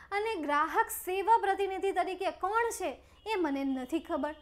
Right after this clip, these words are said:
તમે અઝમ્પશન કરી શકો છો, તમારે જે પણ કરવું હોય એ તમે કરી શકો છો, સપોઝ કરી શકો છો.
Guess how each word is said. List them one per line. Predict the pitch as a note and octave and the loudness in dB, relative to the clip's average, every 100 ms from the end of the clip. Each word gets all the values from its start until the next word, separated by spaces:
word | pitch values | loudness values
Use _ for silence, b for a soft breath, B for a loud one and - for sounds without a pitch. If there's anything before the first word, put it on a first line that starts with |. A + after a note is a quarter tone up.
| - | -4
તમે | E4+ G4 | 0 0
અઝમ્પશન | F#4 D4+ C4 E4 E4+ F#4 F4+ | 0 -2 0 0 -2 -6 -4
કરી | C#4+ D#4 | -4 -6
શકો | D#4+ C#4+ C#4+ | -6 -4 -2
છો, | D4 D#4 | -4 -6
તમારે | D#4 C#4 C#4 B3+ | -8 -8 -6 -6
જે | B3 D4+ F4+ | -4 0 0
પણ | A4+ G#4+ G#4 | 2 -2 0
કરવું | E4+ F4 | -2 0
હોય | E4+ | -2
એ | |
તમે | E4+ D4+ D#4 | -4 -6 -4
કરી | C#4 C#4+ | -6 -6
શકો | D4 C#4+ | -8 -6
છો, | C#4 D#4+ | -4 -4
સપોઝ | D#4 C4+ C4 E4+ F#4+ D4+ C#4+ | -4 -6 -4 -2 -2 -2 -4
કરી | C#4+ D4+ | -6 -6
શકો | D4+ D4+ C#4+ | -6 -4 -4
છો. | D4+ D4+ | -2 -6